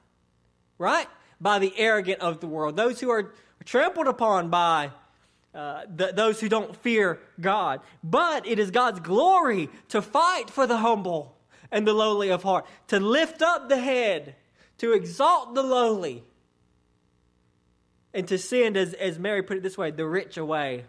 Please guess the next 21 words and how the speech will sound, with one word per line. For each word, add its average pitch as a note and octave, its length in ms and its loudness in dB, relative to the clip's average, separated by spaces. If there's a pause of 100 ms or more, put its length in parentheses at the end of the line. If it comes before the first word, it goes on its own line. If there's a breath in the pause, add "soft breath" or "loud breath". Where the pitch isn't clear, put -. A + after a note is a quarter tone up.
hungry. - 480 -10 (1500)
God A3+ 240 -2
scatters C#4 560 -2
the A#3+ 80 -4
proud. G#3 400 -2
In B3 180 -4
the B3+ 340 -4
end, A3+ 440 -2 (760 soft breath)
those D4 460 2
who A#3+ 100 -4
thought C4 320 0
they A#3 120 0
were A3 140 0
so A#3+ 240 0
wise B3+ 460 2
will G#3+ 140 -6
be G#3+ 220 -2 (180)
shown C4+ 520 2
to G#3 60 -4
have G3+ 180 -2
been G3+ 260 0